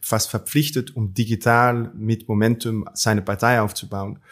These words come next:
Und da kann man Sachen mitmachen. Man sieht auch, dass es eine große Gruppe Menschen in, äh, die Gesellschaft gibt, die davor fertig sind, die den Radikalismus nicht ver-, äh, zerwerfen. Aber zu gleicher Zeit,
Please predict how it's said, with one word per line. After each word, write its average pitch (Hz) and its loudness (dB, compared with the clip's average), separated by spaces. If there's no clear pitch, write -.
Und 117 0
da 113 4
kann 135 2
man 143 6
Sachen 127 2
mitmachen. 110 0
Man 127 2
sieht 117 0
auch, 110 -2
dass - -8
es 110 -8
eine 104 -4
große 127 2
Gruppe 113 -10
Menschen 113 0
in, 107 -4
äh, 104 -12
die 107 -10
Gesellschaft 107 0
gibt, - -10
die 98 -12
davor 104 0
fertig 110 0
sind, 147 -4
die 120 0
den 107 2
Radikalismus 107 -2
nicht - -4
ver-, 98 -4
äh, 95 -14
zerwerfen. 120 -4
Aber 117 4
zu 110 0
gleicher 120 2
Zeit, 123 0